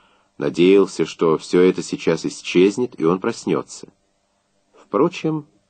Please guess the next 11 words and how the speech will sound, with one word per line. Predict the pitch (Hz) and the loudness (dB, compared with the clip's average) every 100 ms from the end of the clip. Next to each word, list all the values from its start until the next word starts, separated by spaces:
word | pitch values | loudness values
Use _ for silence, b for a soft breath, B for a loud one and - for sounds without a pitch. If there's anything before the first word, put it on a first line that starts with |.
| _ | _
пока | - 156 143 156 | -6 -4 0 -2
особого | - 156 147 | 0 2 2
страха | 139 - 147 - | 2 0 -2 0
он | 139 | 0
не | 139 139 | 0 -2
испытывал. | - 160 - 62 - b b b | -2 -2 -2 -4 -6 b b b
Тётушка | 92 95 92 - 87 | 0 0 -2 0 0
так | 87 87 | 2 -2
мило | 95 104 98 | 2 4 4
ему | 80 78 71 69 67 | 4 2 0 0 0
улыбалась, | 69 69 73 98 120 - - | 0 0 2 2 2 -4 -12